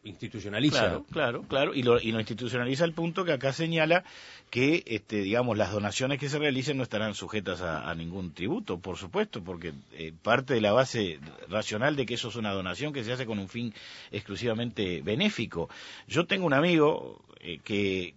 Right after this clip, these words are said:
Speaker 2: que fue criado por una familia, por un matrimonio, que no podía tener hijos. Su madre, este, se, se veía con él todos los fines de semana, su madre vivía en el interior,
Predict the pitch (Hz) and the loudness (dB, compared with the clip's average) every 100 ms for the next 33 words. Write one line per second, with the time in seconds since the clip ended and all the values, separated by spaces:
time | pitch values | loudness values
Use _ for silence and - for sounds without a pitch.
0 | - 98 90 160 160 147 165 196 139 107 | -10 -6 -2 0 6 10 12 10 6 0
1 | 110 107 104 127 170 120 92 101 123 127 | 0 -2 -2 0 0 0 0 0 0 0
2 | 101 120 156 120 82 71 87 113 185 180 | 0 0 0 0 -4 -6 -6 -4 0 0
3 | 165 160 185 151 82 - - - - - | 0 -2 -2 -4 -8 -10 -20 -20 -20 -18
4 | - - _ _ - - - 131 131 185 | -20 -20 _ _ -20 -10 -6 2 8 10
5 | 220 156 170 277 - - 104 104 98 - | 10 6 0 -2 -8 -10 -8 -4 -4 -4
6 | - 107 92 - 104 98 104 160 175 131 | -2 -2 -2 -8 -2 0 4 4 2 0
7 | 185 214 160 156 170 131 151 143 127 135 | 0 -2 0 2 2 2 -2 -4 -2 2
8 | 196 127 104 113 120 104 123 117 110 117 | 2 2 -2 -2 0 0 0 -2 -4 -2
9 | 143 202 208 | 2 2 2